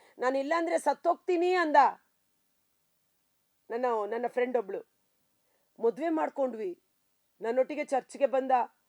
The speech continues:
ಸ್ನಾನ ದೀಕ್ಷೆ ಪಡ್ಕೊಂಡ, ಮದುವೆ ಸಂಸ್ಕಾರನೂ ಆಯ್ತು, ಮಕ್ಕಳು ಆಯ್ತು. ಆದರೆ ಈಗ ನನ್ನನ್ನೂ ಚರ್ಚ್ಗೆ ಹೋಗ್ಬೇಡ ಅಂತಾರೆ, ನನ್ನ ಮಕ್ಕಳನ್ನೂ ಚರ್ಚ್ಗೆ ಕಳ್ಸಲ್ಲ,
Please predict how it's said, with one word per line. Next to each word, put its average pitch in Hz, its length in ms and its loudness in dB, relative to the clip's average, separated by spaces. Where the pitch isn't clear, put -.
ಸ್ನಾನ 233 300 -4
ದೀಕ್ಷೆ 277 200 -8
ಪಡ್ಕೊಂಡ, 269 420 -2
ಮದುವೆ 226 260 -4
ಸಂಸ್ಕಾರನೂ 285 640 -2
ಆಯ್ತು, 254 360 -2
ಮಕ್ಕಳು 233 440 -6
ಆಯ್ತು. 233 440 0
ಆದರೆ 214 480 -2
ಈಗ 208 220 -8
ನನ್ನನ್ನೂ 277 440 -4
ಚರ್ಚ್ಗೆ 269 360 -6
ಹೋಗ್ಬೇಡ 247 400 -2
ಅಂತಾರೆ, 226 360 -2
ನನ್ನ 208 220 -8
ಮಕ್ಕಳನ್ನೂ 294 460 -2
ಚರ್ಚ್ಗೆ 247 400 -6
ಕಳ್ಸಲ್ಲ, 240 460 -4